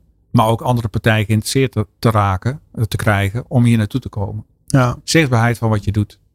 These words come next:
Speaker 2: Ja, want dat is natuurlijk inderdaad wel een punt. Hè? Want je had net, eh, bijvoorbeeld, eh, je noemde net N E P met zijn alles. Eh,
Speaker 1: Ja.
Speaker 2: eh, eh, in feite is dat virtual production natuurlijk.
Speaker 1: Zeker, ja.
Speaker 2: Ehm, hè,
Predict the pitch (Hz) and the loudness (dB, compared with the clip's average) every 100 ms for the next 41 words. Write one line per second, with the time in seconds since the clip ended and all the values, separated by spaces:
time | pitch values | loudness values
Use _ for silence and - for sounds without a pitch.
0 | _ 143 127 - - 143 - 147 143 143 | _ 2 2 -2 0 0 2 0 2 0
1 | 135 131 135 151 139 139 135 127 120 - | 0 2 2 2 2 2 2 2 0 2
2 | 147 143 143 151 135 135 143 139 - 131 | 2 2 2 2 2 2 2 2 0 -2
3 | 123 143 131 131 - 135 131 147 139 135 | 0 2 2 2 2 4 4 4 4 2
4 | 143 135 139 131 - 147 151 147 135 - | 2 0 0 0 2 2 4 2 0 0
5 | 135 135 135 139 131 - 143 143 139 135 | 2 2 2 0 0 -2 0 2 4 2
6 | 127 135 - _ - _ 147 147 139 135 | 0 -4 -16 _ -20 _ -2 0 0 2
7 | 131 - - - - 139 - 143 170 131 | 0 -2 -12 -12 -4 -2 0 0 0 -2
8 | 165 - 165 147 160 151 - 139 147 - | -4 0 0 2 0 2 0 0 0 2
9 | 156 156 139 151 175 156 _ - 143 - | 4 4 4 2 2 -2 _ -4 -4 0
10 | 156 143 143 139 143 147 147 151 _ - | 0 2 4 2 2 2 0 -4 _ 0
11 | 135 | 2